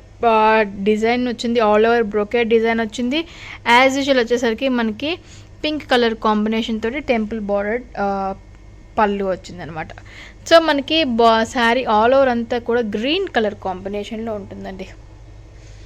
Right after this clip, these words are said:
మంచి ప్యారెట్ గ్రీన్ కలర్ కాంబినేషన్ తోటి శారీ all over అంతా ఉంటుంది. చాలా బ్యూటిఫుల్గా ఉంటుంది.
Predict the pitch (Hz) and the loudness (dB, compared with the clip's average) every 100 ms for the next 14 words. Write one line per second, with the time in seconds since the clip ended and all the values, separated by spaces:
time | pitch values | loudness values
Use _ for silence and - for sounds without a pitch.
0 | - - - 269 302 311 302 254 220 233 | -16 -16 -4 -2 -2 -4 -4 0 2 0
1 | 220 214 240 233 220 214 214 196 202 220 | -4 -6 -6 -2 -2 -2 -2 -4 -4 -4
2 | 233 254 262 262 262 254 294 285 220 202 | -4 -4 -6 -2 -2 -2 -4 -6 -4 -2
3 | 214 208 214 240 254 247 233 247 233 214 | -2 0 0 0 -2 -4 -6 -6 -8 -8
4 | 226 226 233 - 226 202 208 233 254 269 | -8 -10 -12 -10 -6 -4 -2 0 0 0
5 | 220 226 220 226 240 226 220 220 233 | -4 -10 -12 -12 -10 -8 -8 -6 -6